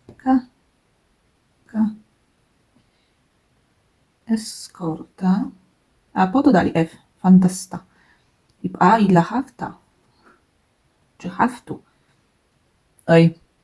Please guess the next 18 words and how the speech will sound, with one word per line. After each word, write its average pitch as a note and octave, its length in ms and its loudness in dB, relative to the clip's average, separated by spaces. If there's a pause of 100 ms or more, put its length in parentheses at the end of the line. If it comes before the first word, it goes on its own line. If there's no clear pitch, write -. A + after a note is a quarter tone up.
(140)
sorry. D#3 400 -4 (1120)
O, E3 300 -8
drgnęło, D#3+ 720 0 (160)
drgnęłam D#3 500 -2
statyw. - 380 -14 (1800)
Dobra. E3+ 300 -8 (480)
Czy A3 120 -18
coś G#3 180 -6
jeszcze? G#3+ 440 -2 (1200)
Serio, F3+ 300 0
jak F3 180 -2
się F#3 220 -6 (240)
patrzy G#3 260 -2
na F#3+ 80 4
krzyżówkę F#3+ 440 -6
i F3+ 80 -8
się F3+ 120 -8
drapie, F#3 400 -4